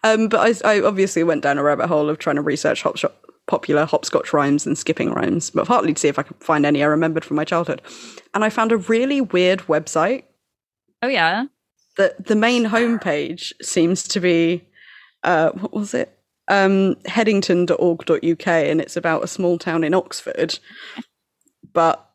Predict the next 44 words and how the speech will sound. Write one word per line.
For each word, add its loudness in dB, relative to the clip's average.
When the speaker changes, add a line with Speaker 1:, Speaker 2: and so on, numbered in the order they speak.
Speaker 1:
the 0
page 0
of -4
the 4
website 2
I 2
found -2
through -2
Googling, -2
and 0
I 4
only 4
went 0
back 0
to -8
the -4
homepage -2
to -8
try 0
and 2
work 0
out 0
why 0
this -6
was -2
there, -2
Speaker 2:
Right. -10
Speaker 1:
was, 0
uh, 4
a, 2
a 2
list -2
entitled 0
"Games 0
Played -2
by 2
Girls 2
in 0
Plymouth 0
in 0
the -2
nineteen 0
sixties." -4
Speaker 2:
Hmm. 2